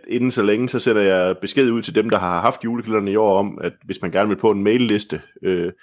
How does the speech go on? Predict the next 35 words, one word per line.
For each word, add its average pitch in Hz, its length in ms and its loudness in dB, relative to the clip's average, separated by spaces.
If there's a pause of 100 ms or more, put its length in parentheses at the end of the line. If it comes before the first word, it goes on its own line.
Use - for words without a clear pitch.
(200)
hvor 104 140 0
man 92 120 0
får 98 140 2
besked, 135 300 0
når 98 240 2
næste 101 260 -2
års 95 120 -2
julekalender 110 340 -2
kommer, 104 240 0
så 110 340 -2 (260)
skal - 160 -8
jeg 95 80 -2
nok 98 160 -4
sørge 110 160 0
for 107 100 -8
det, 104 180 0
og, 90 240 2
og 104 100 4
jeg 104 100 4
skal - 140 -2
nok 113 180 0
sørge 110 180 2
for, 120 100 0
at 104 40 2
der 95 60 2
også - 140 -2
kommer 113 260 0
et 92 120 -6
link, 110 240 0
hvor 101 140 0
man 92 120 -4
kan - 100 -12
tilmelde 113 340 0
sig 104 120 -4
den, 104 180 2